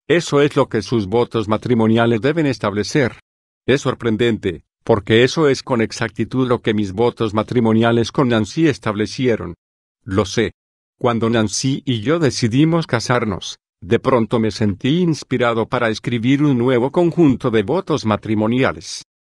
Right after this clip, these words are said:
Lo sé. Nancy opinó lo mismo. Estuvo de acuerdo en que no era posible que intercambiáramos los votos tradicionales en las bodas.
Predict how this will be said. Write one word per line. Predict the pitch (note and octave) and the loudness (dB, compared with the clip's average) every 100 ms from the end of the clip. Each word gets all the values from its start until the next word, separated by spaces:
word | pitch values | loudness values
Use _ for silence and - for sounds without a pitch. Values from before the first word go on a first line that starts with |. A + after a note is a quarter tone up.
| _ _ _ | _ _ _
Lo | F#2 G#2+ | -2 -2
sé. | - A#2 F2 _ _ _ _ G#2+ | 0 -2 -4 _ _ _ _ -2
Nancy | A2+ G#2+ - D#3 | 0 0 -2 0
opinó | A2 - A#2 B2+ | 0 0 0 0
lo | D3 C3+ | 0 0
mismo. | A#2 C#3 - F2+ - _ _ _ - | 0 -2 -4 -10 -10 _ _ _ -6
Estuvo | G2+ - D#3 D3 | -6 -2 0 0
de | A#2+ G2 | 0 -2
acuerdo | - C3 B2 B2+ | 0 -2 0 0
en | A2+ | 0
que | C3 | 0
no | A#2 C3+ D#3 | 2 4 4
era | D#3 D3+ | 2 0
posible | A2 G#2+ D3+ C3 A#2+ | -2 -4 -2 -2 -2
que | A#2 | 0
intercambiáramos | A2 G#2+ A#2 G#2+ A#2+ B2+ E3 D#3+ B2+ A#2+ | 0 2 0 0 0 2 0 0 -2 0
los | A#2+ F#2+ | 0 0
votos | D3 F#3+ G3+ - | -2 -2 -6 -2
tradicionales | A2+ G#2+ G#2 A2+ A2+ A2+ G#2+ B2 | 0 0 0 0 2 2 2 0
en | A2 | 0
las | G#2 | 0
bodas. | F#2 G#2 F2 - - | 0 -2 -4 -14 -16